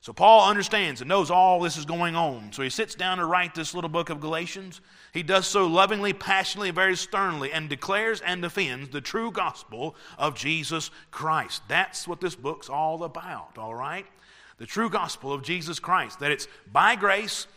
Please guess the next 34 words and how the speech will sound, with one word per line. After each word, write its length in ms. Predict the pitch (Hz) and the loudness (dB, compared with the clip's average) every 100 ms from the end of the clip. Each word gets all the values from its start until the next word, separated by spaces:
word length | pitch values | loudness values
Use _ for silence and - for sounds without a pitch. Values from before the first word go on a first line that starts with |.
| _ | _
through 200 | 160 240 | 0 0
faith, 480 | 240 208 196 208 - _ - | 2 0 0 -4 -14 _ -20
in 100 | 123 | -18
the 60 | |
finished 340 | 110 196 202 - | -6 -2 -2 0
work 360 | 151 156 - - _ - | -2 -2 -6 -20 _ -20
of 140 | 95 | -14
Jesus, 540 | 127 131 123 104 - - _ _ | -8 -6 -6 -10 -12 -14 _ _
plus 320 | - 190 - | 0 0 0
nothing, 400 | 185 170 180 170 - _ | -4 -4 -6 -12 -16 _
minus 400 | 110 113 117 107 | -12 -10 -10 -12
nothing. 280 | 131 104 - 95 | -12 -14 -10 -2
That's 180 | 202 | 0
what 140 | 220 - | 0 0
Paul's 320 | 190 185 147 | 2 2 0
getting 280 | 165 143 95 | -6 -8 -10
at, 160 | 71 | -16
all 200 | 101 110 | -12 -8
right? 260 | 113 135 156 - - | -6 -6 -6 -12 -2
That's 200 | 202 208 | 0 0
the 100 | 185 | 2
overall 440 | 196 214 190 190 | 4 4 6 4
gist 460 | 147 - 185 175 - - - | 2 -2 -2 -4 -10 -16 -2
of 260 | 151 175 | 2 2
this 180 | 143 160 | 0 -6
book 340 | - 143 151 - - - | -4 -2 -2 -4 -20 -12
of 320 | 123 135 139 - - - | -2 0 0 -4 -20 -14
the 80 | 135 | -6
Bible. 400 | 120 127 123 127 - | 2 2 2 -6 -6
But 80 | 120 | -6
let's 160 | 165 | -4
continue 380 | 151 131 156 147 | -6 -6 -6 -6
studying 440 | - 147 143 120 | -4 -2 -2 -2
it, 140 | 127 | -2